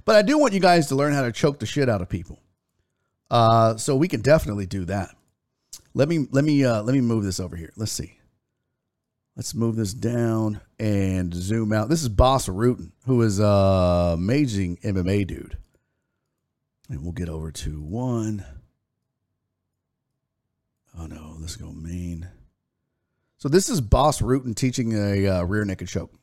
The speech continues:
Let's see if this will work. And I don't even know if the audio will come through. See? Are you guys hearing that or no? You see how his head is, his hand is behind him?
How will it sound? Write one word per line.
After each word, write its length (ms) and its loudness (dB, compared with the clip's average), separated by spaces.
Let's 100 -6
see 80 -4
if 80 -2
this 160 -8
will 80 -6
work. 160 -8
And 100 -6
I 60 2
don't 260 0
even 240 -4
know 220 0
if 200 -4
the 260 -2
audio 360 2
will 120 0
come 220 -2
through. 320 -2
See? 340 0
Are 80 4
you 80 6
guys 240 6
hearing 220 4
that 120 2
or 60 2
no? 240 0
You 80 0
see 140 2
how 180 6
his 120 4
head 280 2
is, 140 0
his 220 2
hand 260 0
is 100 2
behind 480 2
him? 160 2